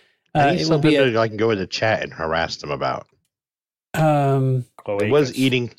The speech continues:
Speaker 1: it was eating Thargoids. I guess I could still do that.
Speaker 2: You could,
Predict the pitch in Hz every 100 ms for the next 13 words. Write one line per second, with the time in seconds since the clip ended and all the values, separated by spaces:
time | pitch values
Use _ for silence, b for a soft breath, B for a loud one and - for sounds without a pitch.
0 | B B B 143 180 147 151 151 131 113
1 | 117 110 80 76 76 78 82 98 - 95
2 | - - 95 80 80 80 76 73 _ _
3 | _ _ _ _ _ _ _ _ - -
4 | B B B _ 165 156 - 156 147